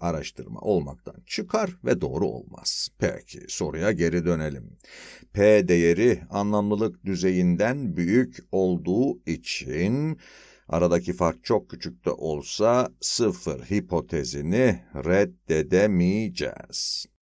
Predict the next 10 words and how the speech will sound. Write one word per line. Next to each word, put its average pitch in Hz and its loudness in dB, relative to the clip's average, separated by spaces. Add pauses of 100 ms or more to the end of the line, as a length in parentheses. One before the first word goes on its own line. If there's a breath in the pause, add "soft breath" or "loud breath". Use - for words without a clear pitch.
(200)
Soruda 82 2
bahsedilenler 87 2
bağlamında 90 2
düşünürsek, 87 -2
miyobun 80 0
yaygınlaştığına 85 0
dair 82 0
yeterli 90 0
kanıt 90 -2
yoktur 123 0